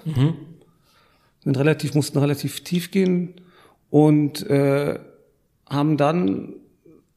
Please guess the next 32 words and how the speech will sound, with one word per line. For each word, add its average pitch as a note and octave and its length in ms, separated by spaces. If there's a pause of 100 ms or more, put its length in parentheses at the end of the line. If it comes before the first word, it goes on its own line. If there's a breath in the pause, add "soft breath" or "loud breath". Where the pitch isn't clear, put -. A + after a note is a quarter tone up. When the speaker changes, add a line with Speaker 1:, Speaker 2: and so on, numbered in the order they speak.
(160)
Speaker 2:
wieder E3 280
genau D#3+ 240
<laughs> E3+ 60
den G3 100
gleichen F#3+ 340
Hof G3 160
gehabt, D3+ 180
auf - 100
der E3 100
gleichen E3 360
Ebene, F3+ 320
der D3+ 140
sah D3+ 200
genauso E3+ 480
aus, G#3 240 (340 loud breath)
bloß F3+ 220
dass D#3+ 180
plötzlich F3 600 (540 loud breath)
der C#3+ 140
Hof E3 180
unterkellert D#3+ 600
war, G#3 200 (320 loud breath)
in C#3 100
der D3 80
Mitte D#3 240
ein C#3+ 60
großer D3 260
Glaskubus D#3 720
stand F#3 420
oder C3+ 180
steht D#3 340
jetzt F#3 300